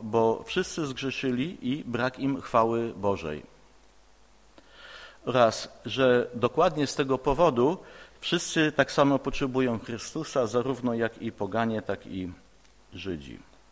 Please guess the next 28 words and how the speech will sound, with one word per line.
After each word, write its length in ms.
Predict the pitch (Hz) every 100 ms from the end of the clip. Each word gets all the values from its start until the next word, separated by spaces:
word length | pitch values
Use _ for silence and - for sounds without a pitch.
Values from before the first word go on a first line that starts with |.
| _ - _ - - - -
A 100 | 120
więc 400 | 123 127 - - -
nie 120 | 127 160
ma 120 | 156
już 320 | 151 135 -
Żyda 360 | 123 120 156 139
czy 180 | - 131
poganina, 760 | 147 131 127 123 110 104 135 -
wszyscy 360 | 156 151 -
jesteśmy 480 | 131 - 135 131 127
równi. 460 | 123 107 82 71 - - - _ _ _ - - - _ - - - - - - -
Co 160 | - 165
więc 160 | 156
w 40 | -
takim 260 | 160 165
razie 440 | 160 156 143 160 -
apostoł 400 | - 156 - 147
Paweł 320 | 143 139 160
miał 240 | 233 143
na 140 | 110 104
myśli, 440 | 95 - 95 95
gdy 200 | 98 113
mówił, 380 | 107 98 110 98
że 380 | 110 98 98 95
cały 300 | - 117 107
Izrael 480 | 110 98 104 92 82
będzie 260 | 85 95
zbawiony? 600 | 85 92 87 82 73 62